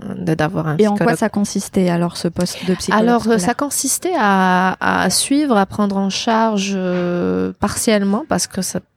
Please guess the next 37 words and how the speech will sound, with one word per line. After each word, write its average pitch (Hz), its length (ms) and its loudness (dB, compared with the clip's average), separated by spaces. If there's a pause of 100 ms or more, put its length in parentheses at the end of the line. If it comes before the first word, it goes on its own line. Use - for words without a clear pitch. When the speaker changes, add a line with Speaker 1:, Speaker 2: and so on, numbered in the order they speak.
Speaker 1:
pouvait 190 240 2
pas 202 160 0
se - 160 -4
faire 180 220 0
de 170 60 0
façon, 180 360 -2 (240)
euh, 147 100 0
complète, 254 520 -4
hein, 202 120 2
mais 170 140 2
les 165 400 0
élèves 180 240 2
sont - 260 -4
en 170 100 2
cours, - 460 2 (420)
donc, 170 280 -2
euh, 175 100 4
c'est 175 160 0
pas, 170 640 2
c'est - 160 -4
pas 190 160 0
comme 180 220 0
un, 165 600 2
comme 185 180 2
un 180 60 4
psychologue 190 400 2
chez - 160 -2
qui 190 180 -2
on 170 120 -2
y 175 120 -2
va 185 220 4
une 180 80 2
fois - 160 -2
par - 200 -2
semaine 196 420 0
et 175 80 -2
tout. 294 240 -8